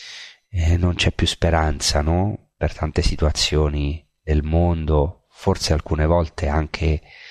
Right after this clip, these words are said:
vedendo le tribolazioni che attraversa la Chiesa, anche i peccati di uomini di Chiesa. Ecco,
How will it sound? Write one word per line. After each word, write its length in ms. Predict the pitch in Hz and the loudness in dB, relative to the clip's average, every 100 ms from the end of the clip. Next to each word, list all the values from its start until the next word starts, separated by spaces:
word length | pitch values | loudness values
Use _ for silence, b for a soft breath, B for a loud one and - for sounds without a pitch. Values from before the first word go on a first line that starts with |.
| B B B _ - | B B B _ -4
vedendo 640 | - 80 78 80 80 80 | -2 0 -2 -2 0 2
le 140 | 80 80 | 2 2
tribolazioni 1000 | 82 78 78 71 - - 95 92 82 78 | 0 2 0 0 -2 0 2 2 0 0
che 80 | 76 | 0
attraversa 500 | - 78 78 - 78 | 2 2 0 0 0
la 100 | 76 | 0
Chiesa, 360 | - 147 - | 0 0 0
anche 240 | 73 - 78 | -2 -2 -2
i 60 | |
peccati 580 | 80 78 - 90 82 - | -2 -4 -2 0 0 0
di 80 | 78 | -2
uomini 380 | 78 82 76 76 | 0 0 0 -2
di 100 | 76 | -2
Chiesa. 500 | - 80 - 76 73 B B B B B B B - | 0 0 0 0 -2 B B B B B B B -2
Ecco, 520 | 82 - 85 80 | -2 0 0 2